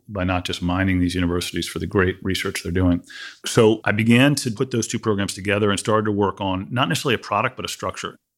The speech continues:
And it was a muscle structure, 'cause I fell in love with this structure of being able to tear it apart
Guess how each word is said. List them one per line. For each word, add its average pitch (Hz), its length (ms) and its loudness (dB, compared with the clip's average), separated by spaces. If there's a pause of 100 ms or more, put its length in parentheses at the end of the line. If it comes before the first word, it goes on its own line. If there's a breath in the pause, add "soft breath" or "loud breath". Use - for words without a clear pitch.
(160)
And 104 100 -4
it 101 40 2
was 95 80 0
a 101 40 2
muscle 98 280 4
structure, - 380 -8 (200)
'cause - 120 -6
I 90 140 -2 (320)
fell 98 180 2
in 92 60 2
love 95 160 4
with 92 140 -4
this 98 120 -2
structure 92 460 -6
of 87 220 -10
being 95 160 -4
able 92 100 -2
to - 120 -10
tear 98 140 0
it 92 60 0
apart 87 500 -4